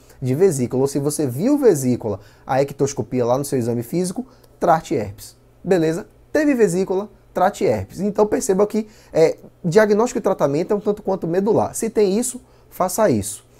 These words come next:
Se tem isso, faça isso. É isso que esse fluxograma se propõe a fazer. Beleza.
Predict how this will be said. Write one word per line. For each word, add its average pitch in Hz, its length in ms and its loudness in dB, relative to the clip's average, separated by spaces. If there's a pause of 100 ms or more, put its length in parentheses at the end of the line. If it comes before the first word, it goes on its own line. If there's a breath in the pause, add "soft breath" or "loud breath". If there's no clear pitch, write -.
Se - 180 -2
tem 113 220 -2
isso, 247 320 -2 (160)
faça 202 400 -2
isso. - 240 -4 (100)
É 220 100 -2
isso 180 260 -2
que - 80 -6
esse 190 140 -6
fluxograma 147 680 -6 (240 soft breath)
se - 160 -8
propõe 143 360 0
a 151 60 0
fazer. 123 440 -2 (360 loud breath)
Beleza. 127 440 4